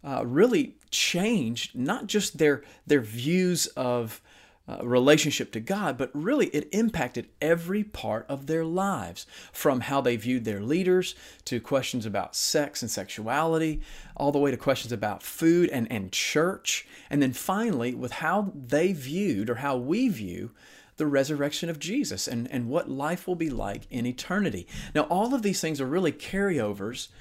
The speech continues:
from their pagan background, their pagan lifestyle. And Paul is trying to help them understand how the gospel changes everything. And in this letter, Paul follows a, a really simple pattern.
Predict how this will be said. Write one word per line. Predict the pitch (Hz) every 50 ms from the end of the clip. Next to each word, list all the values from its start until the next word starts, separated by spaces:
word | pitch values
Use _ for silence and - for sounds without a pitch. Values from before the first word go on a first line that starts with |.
| - - - - -
from | - - - 160 156 156 156
their | 139 139 147 165
pagan | 160 - - 117 113 113 131 131 143 143 - - -
background, | - - - 175 208 185 - 135 113 98 98
their | 110 113
pagan | 110 - - 107 107 120 131 147
lifestyle. | 160 185 220 233 - - - 117 101 95 92 - - - - - -
And | - 127 123
Paul | - - 160 170 185 208 226
is | 208 -
trying | - - 151 127 113 104
to | 101
help | 98 - - 156 180 190 -
them | 233 226 220 220 -
understand | 165 180 185 185 175 - - - 156 139 139 127 107 87 85 85 - - - - - -
how | - 147 135 135
the | 131 123
gospel | 117 147 165 190 196 196 - - - - 98 92 101 - - - - -
changes | - - - - 180 202 196 170 117 92 92 98 104 123 - - - _ _ - - _ - -
everything. | 202 220 226 - - 117 107 - - - - - - _ _ _ _ _ _ _ _ _ _ _ _ _ _ - - - -
And | 143 147 -
in | 185 226 262
this | 269 254 - -
letter, | 151 135 120 120 120
Paul | 110 - - - 139 139 135
follows | - - 139 127 131 127 123 123 117
a, | - 127 127 -
a | - - 127
really | 127 143 156 147 123
simple | 117 - - - 147 135 - 127 120
pattern. | - - - 127 117 117 113 98 90 87 -